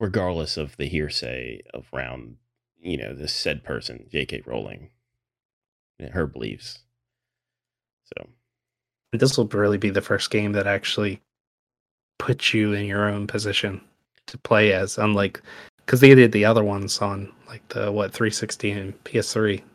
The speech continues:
Speaker 2: where it was just you played through the regular story, I think, as Harry.
Speaker 1: I believe so, and they had some spin-offs on the, I think, the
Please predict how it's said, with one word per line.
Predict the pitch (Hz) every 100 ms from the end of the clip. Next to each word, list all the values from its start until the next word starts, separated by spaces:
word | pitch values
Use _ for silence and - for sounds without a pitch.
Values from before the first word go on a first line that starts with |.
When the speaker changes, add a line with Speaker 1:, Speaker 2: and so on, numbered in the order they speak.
| -
Speaker 2:
where | 117 101
it | 101
was | 101
just | 104 -
you | 104
played | 117 107 104
through | 107
the | 98
regular | 98 98 101
story, | - - 107 104 101
I |
think, | - 101
as | -
Harry. | 117 107 107 - _ _ _ _ 80
Speaker 1:
I |
believe | 87 76 -
so, | 71 78
and |
they | 90 110
had | 98
some | - 73 71
spin-offs | - - 76 73 -
on | 73
the, | 65 69 67 76 78 - -
I |
think, | - 92 76
the | 65 69